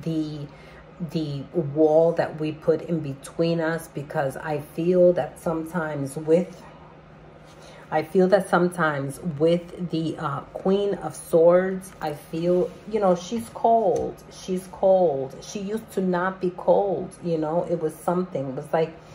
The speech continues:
this person was betrayed. Something happened. She discovered the truth on something, and she made a decision according to what is logical in her mind and not with her heart. Why? Because, listen,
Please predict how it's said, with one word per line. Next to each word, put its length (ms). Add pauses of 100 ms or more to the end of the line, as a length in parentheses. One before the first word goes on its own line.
(200)
this 180
person 640
was 260
betrayed. 920
Something 380
happened. 600
She 180
discovered 720
the 100
truth 420
on 220
something, 420
and 180 (380)
she 160
made 200
a 100
decision 540
according 600 (160)
to 260 (340)
what 180
is 160
logical 640
in 160
her 180
mind 460
and 140
not 220
with 140
her 120
heart. 380
Why? 280
Because, 380
listen, 420